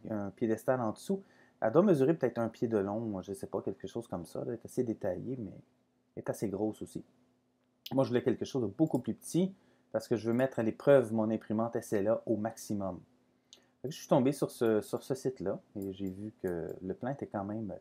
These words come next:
très, très détaillé. Alors,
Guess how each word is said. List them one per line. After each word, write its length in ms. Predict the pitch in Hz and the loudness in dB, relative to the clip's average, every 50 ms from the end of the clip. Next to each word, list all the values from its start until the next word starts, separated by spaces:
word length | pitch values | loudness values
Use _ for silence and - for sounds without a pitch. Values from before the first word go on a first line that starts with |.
| _ | _
très, 300 | - - - - 143 131 | -16 -8 -2 0 2 2
très 200 | - - - 110 | 0 0 -4 -4
détaillé. 480 | 95 95 95 - - - - - - - - _ _ _ _ _ _ _ _ _ - _ _ _ _ _ _ _ _ _ _ - | -4 -4 -6 -8 -10 -10 -10 -12 -14 -18 -18 _ _ _ _ _ _ _ _ _ -20 _ _ _ _ _ _ _ _ _ _ -8
Alors, 360 | 90 95 98 101 101 - | -4 -2 -2 -2 -2 -4